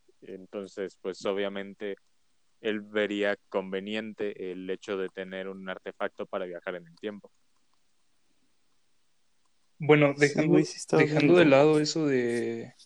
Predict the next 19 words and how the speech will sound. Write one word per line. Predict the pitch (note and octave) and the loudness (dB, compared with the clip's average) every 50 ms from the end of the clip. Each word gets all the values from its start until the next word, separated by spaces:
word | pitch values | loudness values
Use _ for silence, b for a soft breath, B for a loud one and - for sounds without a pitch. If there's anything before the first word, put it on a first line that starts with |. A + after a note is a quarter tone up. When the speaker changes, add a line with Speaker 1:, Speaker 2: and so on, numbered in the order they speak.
| _ _ _ _ _ _ - - - _ _ _ - | _ _ _ _ _ _ -4 -4 -4 _ _ _ -6
Speaker 2:
de | C3+ B2+ B2 | -4 -4 -2
los | B2 B2+ B2 - | -2 -4 -2 -2
viajes | C#3 C#3 D3 D#3+ D#3 D3+ E3 | -2 0 0 0 -2 -2 -2
en | D3+ | -4
el | C3+ C3 B2+ | -4 -4 -6
tiempo | - B2+ C3+ C#3 C3+ D3 | -6 -6 -6 -6 -4 -6
y | C#3 C3+ | -8 -4
toda | - C#3 C#3 | -4 -2 -2
esa | C#3 - D3+ C#3+ | 0 0 0 0
onda, | D3 D3+ D#3 D#3 D#3 D#3+ - _ _ _ _ _ _ _ _ _ _ - | 2 2 2 0 -2 -2 -6 _ _ _ _ _ _ _ _ _ _ -10
¿ustedes | D3+ - - - D3 D#3 E3 E3 - | -10 -4 2 4 6 6 6 4 2
saben | F3 D#3+ E3 E3+ E3+ F3 F3 - - _ _ _ _ _ - | 2 2 4 2 2 0 -2 -4 -10 _ _ _ _ _ -6
o | D3 C3 - | -6 -4 -2
conocen | - C3+ C3+ C3+ C#3 C#3 D#3 D#3 D#3 D#3 D#3+ D3+ D3+ D3 C#3 C3+ C3 B2 B2 | -2 -2 -2 -2 -2 -4 -4 -6 -6 -6 -6 -6 -6 -8 -8 -8 -8 -8 -8
sobre | - - B2+ B2+ C3+ C3+ C3+ C3 | -6 -6 -6 -6 -6 -4 -4 -2
la | B2+ B2+ B2 - _ | -2 -2 -2 -4 _
paradoja | C3+ C3+ C3+ B2+ B2 C3+ C#3 - - D#3+ | -4 -2 0 2 2 2 2 4 6 6
de | D3 C3+ | 6 6
Fermi? | - - E3 F3 F3+ F3+ F3+ F#3 F#3+ - | 4 2 0 2 2 2 0 0 -2 -4